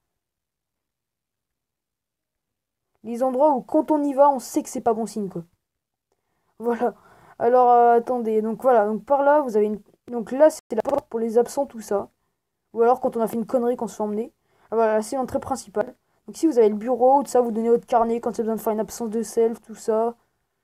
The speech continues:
Ici, c'est un couloir qui mène dans, euh, le réfé-, le réfectoire, tout ça. Mais les élèves ne passent jamais par là, hein, ils passent par une autre entrée que je vous montrerai. Là, c'est la salle de Madame Tabarin, qui est la C P E.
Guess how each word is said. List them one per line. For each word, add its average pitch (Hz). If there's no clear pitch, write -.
Ici, 247
c'est 285
un 240
couloir 285
qui -
mène 269
dans, 214
euh, 196
le 220
réfé-, 247
le 226
réfectoire, 262
tout 226
ça. 233
Mais 220
les 220
élèves 247
ne 240
passent 220
jamais 247
par 226
là, 226
hein, 233
ils 208
passent 208
par 214
une 220
autre 240
entrée 220
que 233
je 208
vous 202
montrerai. 208
Là, 247
c'est 262
la 240
salle 277
de 240
Madame 214
Tabarin, 233
qui 233
est 247
la 202
C 311
P 254
E. 196